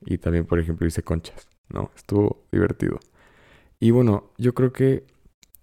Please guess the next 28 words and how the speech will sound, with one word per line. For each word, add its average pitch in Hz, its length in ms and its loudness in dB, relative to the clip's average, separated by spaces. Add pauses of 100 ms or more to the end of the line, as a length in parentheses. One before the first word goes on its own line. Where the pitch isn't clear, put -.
(140)
empezamos 120 340 4
a 120 40 2
hacer 110 160 4
muchísimas 110 440 0
cosas 95 300 -2
diferentes, 87 640 -2 (420)
literalmente 110 580 2
para 92 180 -2
salirnos 98 680 0 (100)
de 85 220 -2
todo 95 320 0
este 90 220 -4
caos, - 440 -6 (380)
¿no? 104 220 -2 (1200)
En 120 100 4
lo 120 80 4
personal 135 340 4
les 151 120 2
puedo 139 240 4
contar 113 540 2
que 110 380 2
yo 117 100 4
viví 127 220 4
la 120 180 0
pandemia 104 480 0
con 98 240 -4
muchísimo 104 460 -2
miedo. 92 240 -2